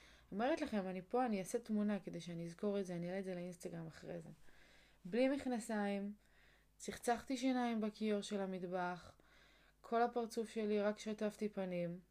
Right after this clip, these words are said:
אין פה כלום סביבי, אבל אני הקלטתי פרק ראשון, כי זה הצעד הראשון בדרך שלי למימוש עצמי. ואני יודעת שלערך שלי יש כל כך הרבה כוח לתת ולפזר לנשים אחרות, שכאילו,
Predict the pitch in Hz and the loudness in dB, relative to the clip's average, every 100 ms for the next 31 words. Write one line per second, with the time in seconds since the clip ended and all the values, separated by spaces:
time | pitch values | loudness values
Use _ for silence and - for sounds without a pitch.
0 | _ - 214 240 247 - 220 214 190 - | _ 0 2 2 -2 0 0 0 0 -4
1 | 185 175 175 185 - - - _ _ _ | -4 -2 -4 -6 -14 -20 -20 _ _ _
2 | - 185 185 185 220 233 240 220 220 214 | -14 -4 -2 0 -2 -2 -6 -6 -10 -4
3 | 220 220 214 202 220 202 175 180 214 208 | -2 -2 -4 -6 -4 -6 -6 -4 -4 -4
4 | 208 202 185 175 208 208 185 196 202 - | -4 -4 -4 -6 -4 -2 -2 -4 -4 -4
5 | 214 208 185 175 175 190 - - 175 170 | -2 0 -2 -4 -6 -8 -12 -12 -12 -12
6 | - _ - _ _ _ _ - _ _ | -16 _ -20 _ _ _ _ -20 _ _
7 | - 190 202 196 202 202 175 170 170 190 | -8 -4 -2 0 -2 -2 -2 -2 2 0
8 | 196 196 - 175 175 175 - 208 208 202 | 0 -4 -6 -4 -4 -6 -4 -4 -4 -8
9 | 180 175 196 170 - _ - - - - | -8 -2 -4 -4 -14 _ -20 -20 -20 -20
10 | - - - - - 214 185 175 - - | -20 -20 -20 -18 -2 2 2 0 -10 -16
11 | - - - - - 190 - 196 190 196 | -20 -20 -20 -20 -10 -10 -6 -6 0 -2
12 | 180 180 180 196 190 175 - 202 185 185 | 0 -2 0 -2 -4 -6 -8 -6 -6 -6
13 | 185 233 311 - 202 - 277 359 | -4 -2 -4 -6 -10 -6 -2 -2